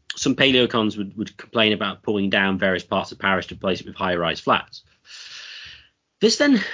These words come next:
raises the question, uh, which is never really discussed in the context of the environment, is can human development make an environment more beautiful?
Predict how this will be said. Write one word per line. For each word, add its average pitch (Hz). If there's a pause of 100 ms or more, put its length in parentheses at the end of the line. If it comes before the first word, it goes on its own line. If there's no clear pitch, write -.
raises 160
the 156
question, - (240)
uh, 113
which 135
is 139 (260)
never 190
really 151
discussed -
in 98
the 90
context 98
of -
the 95
environment, 82
is 117 (580)
can 220
human 196
development 143 (120)
make 127
an 127
environment 117
more 107
beautiful? 98